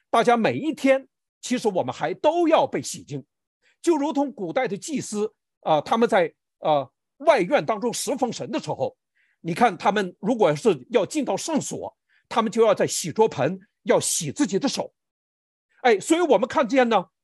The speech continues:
神的儿女啊，即使在今天，我们要常常的，每一天都要过洁净的生活。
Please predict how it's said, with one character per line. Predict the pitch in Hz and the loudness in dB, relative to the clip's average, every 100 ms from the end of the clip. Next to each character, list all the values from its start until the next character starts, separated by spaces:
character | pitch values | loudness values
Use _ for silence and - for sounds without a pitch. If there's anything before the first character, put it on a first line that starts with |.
| _ | _
神 | - 240 | 0 2
的 | 285 | 4
儿 | 226 254 | 4 2
女 | 311 180 | 0 -4
啊， | 117 123 _ _ - | -2 -6 _ _ -12
即 | 262 330 | -6 -6
使 | 208 | -2
在 | 240 196 | -2 -2
今 | 311 330 | -4 -4
天， | 190 214 220 _ _ _ 160 | 0 -2 -2 _ _ _ -2
我 | 175 | 0
们 | 226 | 2
要 | 170 110 | 0 -4
常 | - 143 208 311 | -8 -6 -6 -6
常 | - 135 | -10 -4
的， | 151 - _ - | -4 -4 _ -4
每 | 185 156 | 0 2
一 | 208 311 | 2 0
天 | 269 254 247 | 2 2 2
都 | 214 | 0
要 | 196 | 0
过 | - 226 135 | 0 0 0
洁 | - 170 | -2 -4
净 | 190 190 | -4 -4
的 | - | -2
生 | 202 | -4
活。 | - 90 | -6 -14